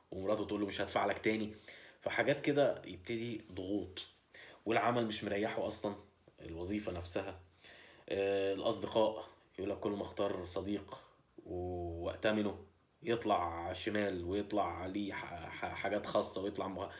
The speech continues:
خ-، خمورجي، ويطلع بتاع مخدرات وبتاع نسوان، ويوديني في داهية، ويود-، ويلففني وراه في الأقسام."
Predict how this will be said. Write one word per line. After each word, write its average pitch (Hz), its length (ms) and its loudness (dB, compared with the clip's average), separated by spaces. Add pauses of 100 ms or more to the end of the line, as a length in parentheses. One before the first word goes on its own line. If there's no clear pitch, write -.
(200)
خ-، 90 320 -2
خمورجي، 95 520 2
ويطلع 98 480 2
بتاع 90 240 0
مخدرات 95 520 -2
وبتاع 95 220 -4
نسوان، 95 400 -2 (300)
ويوديني 104 440 4
في 90 60 -8
داهية، 95 320 4
ويود-، 92 260 0
ويلففني 101 580 0
وراه 101 180 4
في - 120 -2
الأقسام." 92 500 -2